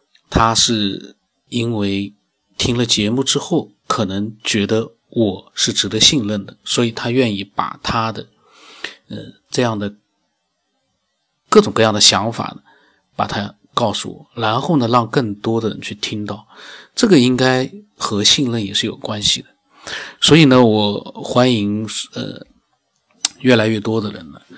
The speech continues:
能够把你自己的，呃，想法大胆的、天马行空的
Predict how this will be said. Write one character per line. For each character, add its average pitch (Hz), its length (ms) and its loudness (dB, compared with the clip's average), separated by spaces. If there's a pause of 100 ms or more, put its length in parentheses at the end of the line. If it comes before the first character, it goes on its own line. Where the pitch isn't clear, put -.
(240)
能 101 220 -4
够 104 160 -4
把 - 320 -14 (340)
你 98 160 -6
自 - 180 -8
己 - 180 -6
的， - 240 -18 (400)
呃， - 60 -18 (240)
想 104 320 -2
法 - 300 -16 (720)
大 - 160 -4
胆 - 240 -12
的、 - 140 -20 (880)
天 139 200 0
马 120 160 -2
行 - 220 0
空 117 240 -6
的 - 160 -16